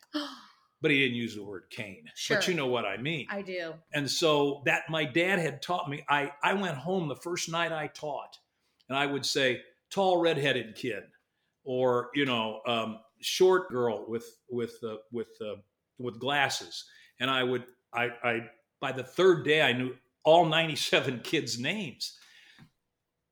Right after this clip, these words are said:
Speaker 2: My dad had taught me to do that with his stores, okay? Now, handling complaints,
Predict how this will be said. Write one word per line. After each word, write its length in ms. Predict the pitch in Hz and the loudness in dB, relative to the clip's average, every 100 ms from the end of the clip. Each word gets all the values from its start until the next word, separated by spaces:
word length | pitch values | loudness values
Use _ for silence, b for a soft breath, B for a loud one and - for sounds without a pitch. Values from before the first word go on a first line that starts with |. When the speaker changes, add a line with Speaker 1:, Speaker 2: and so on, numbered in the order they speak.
| _ | _
Speaker 2:
My 160 | 165 156 | 2 4
dad 240 | 165 185 | 4 4
had 140 | 156 - | 2 0
taught 200 | 135 135 | -4 -2
me 120 | 123 | -4
to 80 | 107 | -4
do 220 | 110 101 | -6 -8
that 240 | 92 90 _ _ _ | -12 -16 _ _ _
with 200 | 131 135 | -2 -2
his 180 | 123 101 | -2 -2
stores, 680 | - 113 101 - - - - | -4 -4 -6 -8 -12 -12 -12
okay? 520 | 110 - 113 110 110 - B B B B B | -14 -8 -6 -6 -8 -10 B B B B B
Now, 240 | 139 135 | 4 4
handling 440 | 151 170 170 156 143 | 4 2 2 -2 -4
complaints, 800 | 120 117 151 156 160 - - | -6 -2 2 2 0 -4 -6